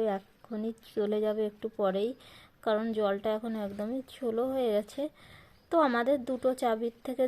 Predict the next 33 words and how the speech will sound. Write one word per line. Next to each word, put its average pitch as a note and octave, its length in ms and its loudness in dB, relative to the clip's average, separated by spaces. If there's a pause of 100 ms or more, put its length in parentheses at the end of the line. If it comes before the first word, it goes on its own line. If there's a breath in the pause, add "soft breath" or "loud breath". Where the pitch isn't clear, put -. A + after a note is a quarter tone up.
জল A3 200 6 (100)
ভরি, A3 200 2 (100)
তারপরেও A3 460 0 (100)
না B3+ 60 -2 (100)
কম G#3+ 160 4 (120)
পড়ে G#3+ 280 0
যায়, A#3+ 180 0
আহ, - 720 -8 (140)
কারণ G#3 240 2 (160)
জলটা A3 400 2 (200)
তাড়াতাড়ি G#3+ 520 0
দেয় A3+ 220 0
না, B3+ 140 -4
তো B3+ 40 -2 (200)
তিন A3+ 140 -2 (120)
চার G#3+ 260 0
দিন A3 120 0 (100)
বাদে G3+ 300 0
বাদে G3+ 280 0
কিন্তু G#3 220 -4 (160)
জলটা F#3+ 380 0 (140)
আসে। G3+ 220 -8 (160)
তো A3 60 -6 (260)
এই G3 80 0 (120)
কারণেই G3+ 420 0 (140)
জল G3 220 0 (100)
আসলে G#3 300 -6
ভীষণ G#3 320 -8 (160)
মানে G3 140 -6 (100)
তাড়াহুড়ো G3 560 -2
করে, G#3+ 180 -4 (420 loud breath)
উম, G3 200 -8 (120)
ধোয়াধুয়ি G3+ 440 0